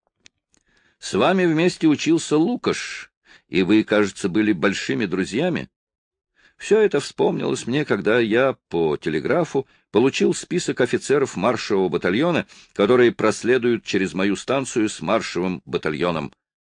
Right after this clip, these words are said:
Много воды утекло с тех пор. Я тогда очень симпатизировал кадету Лукашу. На капитана Сагнера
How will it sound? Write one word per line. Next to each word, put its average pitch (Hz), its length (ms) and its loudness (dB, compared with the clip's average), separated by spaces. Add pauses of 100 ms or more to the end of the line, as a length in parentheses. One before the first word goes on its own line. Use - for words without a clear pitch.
(960)
Много 156 640 -4
воды 123 360 -2
утекло 101 440 -4
с - 100 -10
тех - 220 -8
пор. 71 580 -8 (360)
Я 92 140 -2
тогда 90 260 0
очень 78 340 -4
симпатизировал 82 800 -4
кадету 73 460 -4
Лукашу. 73 640 -8 (1400)
На 82 160 -4
капитана 85 460 -6
Сагнера 160 560 -6